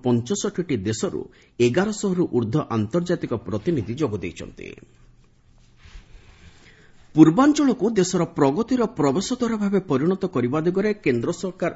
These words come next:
ଅଙ୍ଗୀକାରବଦ୍ଧ ବୋଲି ଶିକ୍ଷାମନ୍ତ୍ରୀ ଧର୍ମେନ୍ଦ୍ର ପ୍ରଧାନ ମତବ୍ୟକ୍ତ କରିଛନ୍ତି। ଗତକାଲି କୋଲକାତାଠାରେ ଭାରତୀୟ ଶିଳ୍ପ ମହାସଂଘ ଦ୍ୱାରା ଆୟୋଜିତ ପୂର୍ବାଞ୍ଚଳ ଏକ୍ଜିମ୍ ସମ୍ମିଳନୀ ଦୁଇ ହଜାର ଚବିଶରେ ଉଦ୍ବୋଧନ ଦେଇ ସେ ଏହା କହିଛନ୍ତି। ଏହି ପ୍ରସଙ୍ଗରେ ପ୍ରଧାନମନ୍ତ୍ରୀ ନରେନ୍ଦ୍ର ମୋଦିଙ୍କର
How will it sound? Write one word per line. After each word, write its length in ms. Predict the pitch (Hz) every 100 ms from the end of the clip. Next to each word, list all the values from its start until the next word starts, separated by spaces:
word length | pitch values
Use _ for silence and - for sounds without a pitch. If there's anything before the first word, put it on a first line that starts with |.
| 131
ଅଙ୍ଗୀକାରବଦ୍ଧ 680 | 123 120 131 196 220 190 196
ବୋଲି 200 | 131 143
ଶିକ୍ଷାମନ୍ତ୍ରୀ 580 | - 127 - 190 185 160 104
ଧର୍ମେନ୍ଦ୍ର 380 | 110 107 175 208 -
ପ୍ରଧାନ 240 | 117 127 156
ମତବ୍ୟକ୍ତ 440 | 127 147 165 - -
କରିଛନ୍ତି। 500 | 135 - - - 50 - _ _ - - - 101
ଗତକାଲି 340 | 120 127 117 107
କୋଲକାତାଠାରେ 640 | 107 104 131 185 196 214
ଭାରତୀୟ 420 | 147 123 120 127 113
ଶିଳ୍ପ 240 | 127 127 107 160
ମହାସଂଘ 380 | 131 131 160 151
ଦ୍ୱାରା 220 | 143 135 101 107
ଆୟୋଜିତ 260 | 107 147 113 147 -
ପୂର୍ବାଞ୍ଚଳ 560 | 120 107 175 190 175 - 113
ଏକ୍ଜିମ୍ 420 | 117 120 185 180
ସମ୍ମିଳନୀ 460 | 131 120 135 135 117
ଦୁଇ 200 | 113 127
ହଜାର 280 | 147 135 127
ଚବିଶରେ 500 | - 101 135 147 139 - 110
ଉଦ୍ବୋଧନ 380 | 78 110 175 180
ଦେଇ 140 | 107 113
ସେ 100 | -
ଏହା 120 | 110 90
କହିଛନ୍ତି। 480 | 82 - 69 - - _ _ _ - - - -
ଏହି 120 | 151
ପ୍ରସଙ୍ଗରେ 440 | 160 160 262 262 127
ପ୍ରଧାନମନ୍ତ୍ରୀ 580 | 139 139 214 214 214
ନରେନ୍ଦ୍ର 400 | 175 139 151 202 226
ମୋଦିଙ୍କର 380 | 214 202 196